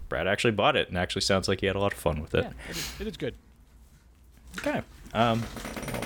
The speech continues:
Speaker 1: what am I gonna do? Okay. So, another kinda random pick here. Very disorganized today. Sorry.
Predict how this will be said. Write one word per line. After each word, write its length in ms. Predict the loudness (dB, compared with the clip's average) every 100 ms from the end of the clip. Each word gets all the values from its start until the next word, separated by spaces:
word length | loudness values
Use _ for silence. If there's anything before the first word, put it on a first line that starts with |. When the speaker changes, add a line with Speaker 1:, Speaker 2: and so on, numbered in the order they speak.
| -2
Speaker 1:
what 140 | 0
am 80 | 6
I 120 | 6
gonna 200 | 8 4
do? 320 | 4 4 4 2 -8 -12 -14 -16 -16 -16 -18 -20 -20 -20 -20 -20 -20 -20 -20 -20 -20 -20 -20 -20 -18 -14 -2
Okay. 600 | 2 4 2 -2 -8 -2 -2 -2 -6 -6 -8 -14 -12 -14 -14 -18 -16 -16 -10
So, 380 | -4 4 6 6 2 -8 -10 -12 -12 -6 -4 -4 -6 -6
another 360 | 2 4 4 2
kinda 360 | 0 2 4 4
random 400 | 4 4 2 2
pick 280 | 2 2
here. 260 | 4 2 2 -6 -20 -20 -20 -20 -2
Very 220 | 2 4
disorganized 680 | 4 4 4 4 4 4 2
today. 240 | 2 2 2 2
Sorry. 240 | 6